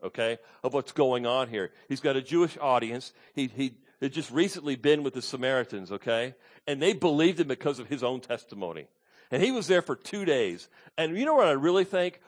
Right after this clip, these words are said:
What we looked at last week in verses nineteen through thirty, where he talked about his oneness with the Father, I bet you that was the same lesson, the same teachings he was given to the Samaritans. Because they came and they believed that he was the Messiah. Okay?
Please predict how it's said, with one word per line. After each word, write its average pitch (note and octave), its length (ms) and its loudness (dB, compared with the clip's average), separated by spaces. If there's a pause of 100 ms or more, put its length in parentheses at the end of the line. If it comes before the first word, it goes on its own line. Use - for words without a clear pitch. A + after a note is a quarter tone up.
(160)
What D#3+ 220 4
we E3 180 4
looked D#3 440 2
at D#3+ 180 4
last D3+ 400 2
week D#3 340 0
in D3 80 -6
verses C3+ 340 -4
nineteen E3 580 -4
through C#3+ 180 -4
thirty, D3 420 0 (220)
where D3+ 100 -2
he C#3+ 60 -4
talked D3 260 -2
about D3+ 220 2
his C3+ 160 -6
oneness D3+ 420 -2
with C#3 120 -8
the C3+ 80 -2
Father, D#3 440 2 (340)
I G3+ 100 6
bet G#3+ 220 4
you F#3+ 60 2
that E3 80 -2
was B2+ 80 -10
the A#2 80 -10
same E3 360 0
lesson, C#3+ 480 4
the B2+ 80 -10
same C#3+ 240 -4
teachings C#3 580 -8 (180)
he F#3+ 120 2
was F3+ 200 0
given D3 260 0
to B2+ 180 -4
the A#2 60 -12
Samaritans. A2+ 840 -4 (1120)
Because E3 260 0
they B3+ 140 10
came F#3+ 300 0
and E3+ 80 -2
they G#3 80 4
believed F3+ 420 2
that D3 60 2
he E3 80 2
was D#3+ 140 -2
the C#3+ 60 -8
Messiah. C#3+ 540 -4 (680)
Okay? D#3 420 2